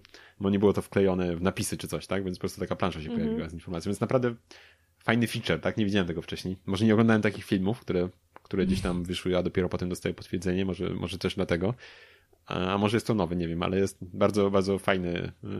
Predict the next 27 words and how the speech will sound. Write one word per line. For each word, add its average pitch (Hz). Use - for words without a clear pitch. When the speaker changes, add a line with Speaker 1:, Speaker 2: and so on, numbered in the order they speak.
Speaker 1:
e, 110
fajna 123
sprawa, 90
tak? 226
Speaker 2:
Mhm. 214
Speaker 1:
Taki 226
feature 87
mały, 82
drobny, 113
Speaker 2:
No 254
bo 262
Speaker 1:
a -
Speaker 2:
często 269
w -
Speaker 1:
cieszy. -
Speaker 2:
sumie 269
nie 262
wiadomo. 247
Ja 202
od 196
razu 202
na 202
przykład 202
po 202
skończeniu 202
O 196
A 196